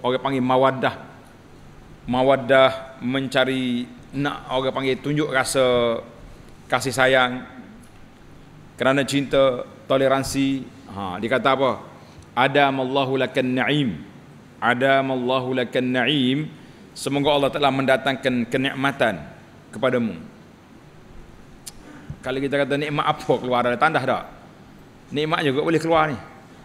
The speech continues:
Oh, kalau tak keluar hospital kita. Betul tak? Tapi terjemahan dia tidak tepat. Dia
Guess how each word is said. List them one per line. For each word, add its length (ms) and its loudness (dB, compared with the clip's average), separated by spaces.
Oh, 280 2
kalau 200 2
tak 240 -4
keluar 240 0
hospital 480 0
kita. 200 -6
Betul 160 2
tak? 160 -2
Tapi 440 -2
terjemahan 560 0
dia 80 0
tidak 320 -6
tepat. 240 -8
Dia 60 0